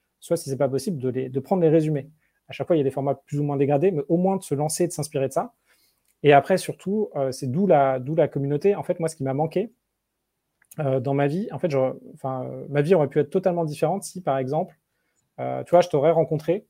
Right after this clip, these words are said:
euh, quand j'avais, euh, dix-huit ans. Je t'aurais rencontré toi avec le succès que t'as aujourd'hui, les business que t'as.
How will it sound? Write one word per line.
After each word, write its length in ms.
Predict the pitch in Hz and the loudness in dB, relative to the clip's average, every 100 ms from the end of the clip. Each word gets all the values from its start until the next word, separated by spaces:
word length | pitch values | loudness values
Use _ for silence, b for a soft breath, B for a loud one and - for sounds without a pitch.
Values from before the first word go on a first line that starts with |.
| _ _ _ | _ _ _
euh, 200 | 135 131 | -4 -4
quand 160 | 127 151 | -4 -4
j'avais, 300 | 139 131 151 | -2 0 0
euh, 120 | 151 | 0
dix-huit 280 | 131 143 135 | -2 -8 -10
ans. 120 | 127 _ _ _ _ _ _ | -12 _ _ _ _ _ _
Je 80 | - | 2
t'aurais 140 | 147 | 4
rencontré 340 | 160 165 160 | 4 2 -2
toi 200 | 151 175 | 2 4
avec 200 | 180 139 | 6 2
le 60 | 139 | -4
succès 300 | - 147 165 | -8 -4 -4
que 60 | 165 | 0
t'as 80 | |
aujourd'hui, 360 | 143 139 139 156 | -2 0 -2 -4
les 80 | 139 | -4
business 320 | 131 143 147 | -6 -6 -4
que 80 | 139 | -4
t'as. 320 | 151 165 | 0 0